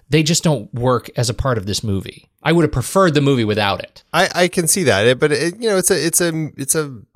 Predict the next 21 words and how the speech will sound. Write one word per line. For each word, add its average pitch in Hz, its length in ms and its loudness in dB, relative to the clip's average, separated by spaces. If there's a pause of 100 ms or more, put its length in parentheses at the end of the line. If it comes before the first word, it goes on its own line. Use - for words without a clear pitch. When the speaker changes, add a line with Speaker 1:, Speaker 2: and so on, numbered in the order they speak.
(120)
Speaker 2:
musical 123 640 -2
film, 131 420 -2
and, 92 180 -2
and 101 200 -2
I 107 240 0
think 127 220 -2
in 110 100 -2
context 139 840 0
of 117 400 0
that, 85 380 -2
I 104 120 -4
think 127 280 -4
that 101 160 -10
they 101 160 0
do 101 680 0
fit - 520 -2 (400)
again 107 480 0
because 92 760 -2 (160)
of 92 380 -4
the, 95 340 -4
the 92 480 -10